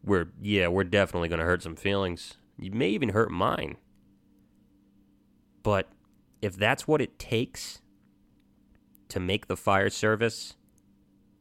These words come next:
what it used to be, then let's do it. Absolutely. Let's fucking do it. I'm Ryan.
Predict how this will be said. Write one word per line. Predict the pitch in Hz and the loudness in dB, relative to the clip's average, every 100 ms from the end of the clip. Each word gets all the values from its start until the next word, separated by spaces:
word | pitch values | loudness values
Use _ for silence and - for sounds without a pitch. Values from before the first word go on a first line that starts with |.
| _ _ _ _ | _ _ _ _
what | 92 92 | 0 2
it | 95 - | 2 -2
used | 85 98 - - | -2 -2 -2 -6
to | |
be, | 85 82 85 101 147 _ _ _ _ _ _ _ _ _ _ _ _ _ _ _ _ - | -8 -4 -4 -4 -6 _ _ _ _ _ _ _ _ _ _ _ _ _ _ _ _ -10
then | 92 | -6
let's | 90 127 | -4 -4
do | - - 95 | -6 -6 -4
it. | 82 _ _ _ _ _ _ _ _ _ _ _ _ _ _ _ _ _ _ _ _ _ _ _ _ _ | -4 _ _ _ _ _ _ _ _ _ _ _ _ _ _ _ _ _ _ _ _ _ _ _ _ _
Absolutely. | - 113 135 - 85 82 90 107 - 95 _ _ _ _ _ _ _ - | -6 -6 -4 -8 -10 -6 -2 -2 -4 -12 _ _ _ _ _ _ _ -14
Let's | 98 101 135 - - - | -4 -2 -2 -4 -16 -14
fucking | - 110 104 110 101 | -4 -2 -2 -2 -4
do | 87 90 95 | -2 2 2
it. | 82 - _ _ _ _ _ _ _ _ _ _ _ _ _ _ _ _ _ _ _ _ _ _ | 0 -8 _ _ _ _ _ _ _ _ _ _ _ _ _ _ _ _ _ _ _ _ _ _
I'm | - 104 | -4 2
Ryan. | 95 104 92 78 | 4 4 2 -4